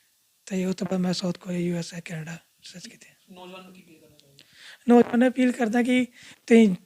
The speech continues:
Speaker 1: ਮਿਹਨਤ ਕਰੋ, ਮਿਹਨਤ 'ਤੇ ਵਿਸ਼ਵਾਸ ਰੱਖੋ, ਮਿਹਨਤ ਦਾ ਫਲ ਜ਼ਰੂਰ ਮਿਲਦਾ ਹੈ। ਔਰ ਦੂਜਾ ਕਿ ਪੜ੍ਹਾਈ ਲਿਖਾਈ 'ਤੇ ਧਿਆਨ ਰੱਖੋ, ਪੜ੍ਹਾਈ ਬਹੁਤ ਇੰਪੋਰਟੈਂਟ ਹੈ ਸਾਰਿਆਂ ਲਈ, ਤੇ ਪੜ੍ਹਾਈ ਨੂੰ ਇਮਾਨਦਾਰੀ ਨਾਲ ਕਰਨਾ ਚਾਹੀਦਾ ਹੈ। ਤੇ ਪੜ੍ਹੋ ਤੇ ਮਿਹਨਤ ਕਰੋ ਤੇ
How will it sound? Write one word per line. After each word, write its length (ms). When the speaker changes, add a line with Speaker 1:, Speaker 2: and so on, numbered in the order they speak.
Speaker 1:
ਮਿਹਨਤ 280
ਕਰੋ, 280
ਮਿਹਨਤ 240
'ਤੇ 100
ਵਿਸ਼ਵਾਸ 420
ਰੱਖੋ, 320
ਮਿਹਨਤ 260
ਦਾ 60
ਫਲ 180
ਜ਼ਰੂਰ 220
ਮਿਲਦਾ 280
ਹੈ। 80
ਔਰ 60
ਦੂਜਾ 320
ਕਿ 100
ਪੜ੍ਹਾਈ 240
ਲਿਖਾਈ 240
'ਤੇ 100
ਧਿਆਨ 260
ਰੱਖੋ, 160
ਪੜ੍ਹਾਈ 340
ਬਹੁਤ 320
ਇੰਪੋਰਟੈਂਟ 480
ਹੈ 180
ਸਾਰਿਆਂ 320
ਲਈ, 200
ਤੇ 80
ਪੜ੍ਹਾਈ 280
ਨੂੰ 120
ਇਮਾਨਦਾਰੀ 340
ਨਾਲ 100
ਕਰਨਾ 260
ਚਾਹੀਦਾ 260
ਹੈ। 40
ਤੇ 80
ਪੜ੍ਹੋ 380
ਤੇ 120
ਮਿਹਨਤ 280
ਕਰੋ 280
ਤੇ 220